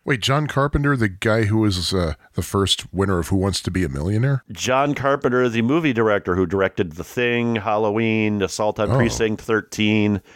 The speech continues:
Speaker 2: Big Trouble in Little China.
Speaker 1: Oh.
Speaker 2: Um, that John Carpenter.
Speaker 1: Hmm.
Speaker 2: Yeah. So
Speaker 1: I'm
Speaker 2: he lent his hand to
Speaker 1: disappointed
Speaker 2: it. So, uh, it's a fun, fun movie. And then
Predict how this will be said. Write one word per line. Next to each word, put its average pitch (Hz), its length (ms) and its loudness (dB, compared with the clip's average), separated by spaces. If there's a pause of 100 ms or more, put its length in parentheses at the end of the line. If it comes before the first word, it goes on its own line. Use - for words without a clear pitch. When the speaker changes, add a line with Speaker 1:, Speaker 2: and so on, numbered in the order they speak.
(320)
Speaker 2:
Big 107 160 -2
Trouble 110 340 0
in 101 80 2
Little 101 220 0
China. 104 640 2 (460)
Speaker 1:
Oh. 156 120 4 (460)
Speaker 2:
Um, 85 180 -4 (420)
that 143 260 -2
John 101 240 0
Carpenter. 82 480 -2 (400)
Speaker 1:
Hmm. 82 220 -4 (800)
Speaker 2:
Yeah. 92 140 -8 (360)
So 101 160 0
Speaker 1:
I'm 98 60 4
Speaker 2:
he 175 80 2
lent 226 200 4
his 202 120 4
hand 131 260 4
to 113 60 0
Speaker 1:
disappointed - 480 -4 (280)
Speaker 2:
it. - 60 -16
So, 82 380 2
uh, 80 200 -2 (300)
it's - 160 -8
a 127 80 2
fun, 104 380 -2
fun 92 240 2
movie. 87 260 -2 (480)
And 131 160 0
then 233 320 0